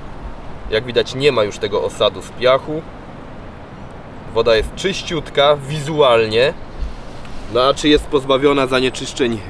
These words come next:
biologicznych i chemicznych? No to się dopiero okaże po tym, jak ją wypiję. Przezroczysta,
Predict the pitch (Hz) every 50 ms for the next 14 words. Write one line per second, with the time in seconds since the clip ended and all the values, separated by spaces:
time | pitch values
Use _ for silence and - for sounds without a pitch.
0 | 92 92 98 120 127 135 139 139 131 135 135 135 - - 131 127 123 117 - -
1 | - - - - - - - - 143 131 - - 143 135 135 127 117 - - 131
2 | 135 156 180 - - - - - - - - - - - - - - 131 143 -
3 | 185 180 - 214 175 185 180 - 180 175 175 175 165 - 170 160 156 170 160 -
4 | 165 151 139 - 143 139 143 147 131 117 117 117 - 131 127 131 135 135 143 139
5 | - 160 151 120 107 101 - - - 175 170 156 160 160 - - 147 - - -
6 | 139 147 165